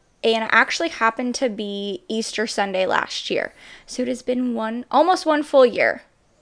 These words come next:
And I get very emotional whenever I think back to this because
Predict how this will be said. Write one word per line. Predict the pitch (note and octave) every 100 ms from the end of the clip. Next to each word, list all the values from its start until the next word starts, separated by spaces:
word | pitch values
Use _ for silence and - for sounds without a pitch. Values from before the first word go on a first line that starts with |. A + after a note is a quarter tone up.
| _ _
And | A#3+ A#3+ A#3 A3+ - _ _ _ _ _ _ _ _ _ _ _ _ -
I | C#4+
get | C#4 A#4 - -
very | A3+ A3+ C4 C#4+ D#4
emotional | C#4+ B3+ G#3+ G3+ - C#4 C#4 C#4+
whenever | A3+ G#3 G#3
I | G#3
think | - G3+ G3+
back | G3+ G3 A3 -
to | B3+
this | B3 C4+ -
because | - A3+ A3+ A3 G#3